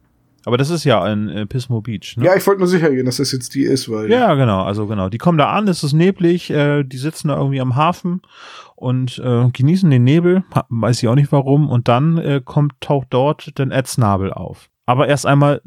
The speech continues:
Speaker 1: das ist reiner Zufall, dass er da ist.
Speaker 2: Seltsamerweise ja.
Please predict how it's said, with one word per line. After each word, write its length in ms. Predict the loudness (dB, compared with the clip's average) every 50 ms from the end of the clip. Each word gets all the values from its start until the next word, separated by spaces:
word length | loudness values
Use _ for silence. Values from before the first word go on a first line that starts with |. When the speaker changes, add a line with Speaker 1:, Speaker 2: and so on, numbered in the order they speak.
| -6 -2
Speaker 1:
das 220 | -2 -2 -2 -2
ist 140 | -6 -4 0
reiner 260 | 0 2 2 2 2
Zufall, 420 | 0 2 0 0 2 2 0 0 0
dass 180 | -2 -4 -6
er 100 | -6 -6
da 180 | -4 -4 -6 -6
ist. 280 | -8 -10 -12 -12 -18 -20 -20 _ _ _ _ _ _ _ _ _
Speaker 2:
Seltsamerweise 960 | -4 -2 -2 0 2 2 2 2 2 2 2 0 0 0 -2 -6 -6 -6 _
ja. 480 | -14 -12 -8 -6 -4 -4 -4 -6 -8 -10